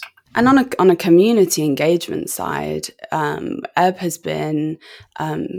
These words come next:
educating ourselves for some time about what this has meant in practice for communities in Washington in particular.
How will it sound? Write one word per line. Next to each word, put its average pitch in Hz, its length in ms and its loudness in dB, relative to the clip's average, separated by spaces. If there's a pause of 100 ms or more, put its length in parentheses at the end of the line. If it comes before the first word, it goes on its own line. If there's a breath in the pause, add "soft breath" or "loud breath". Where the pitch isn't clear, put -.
(140)
educating 160 680 -6
ourselves 156 440 -4
for 160 80 -8
some 156 260 -4
time 170 480 -2
about 151 400 -6
what 151 200 -6
this 156 200 -6
has 147 160 -6
meant 156 380 -2
in 147 140 -2
practice - 640 -6
for - 140 -8
communities 147 640 -4
in 147 160 -2
Washington 147 560 -6
in 156 120 -2
particular. - 720 -6